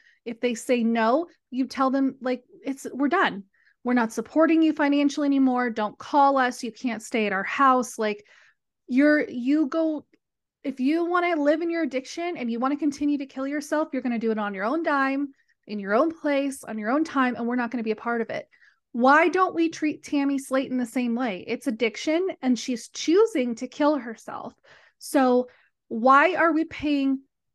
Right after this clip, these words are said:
tens of thousands of dollars for her to sit in a rehab and still fucking gain ten pounds?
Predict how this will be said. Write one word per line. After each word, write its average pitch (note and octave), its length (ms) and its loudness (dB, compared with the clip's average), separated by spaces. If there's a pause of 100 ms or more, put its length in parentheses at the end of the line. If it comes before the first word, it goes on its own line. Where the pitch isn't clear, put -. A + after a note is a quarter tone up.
(120)
tens D#4+ 300 -2
of D4+ 100 -8
thousands C#4+ 440 2
of A#3+ 60 -4
dollars B3 420 -2
for B3 140 -6
her C#4 160 -4
to C4 80 -4
sit - 280 -4
in C#4 60 -2
a D4 100 0
rehab C4+ 480 -4
and A#3 160 -6
still C4 300 -4
fucking C4+ 380 -2
gain B3 220 -4
ten B3+ 240 -4
pounds? A3 520 -8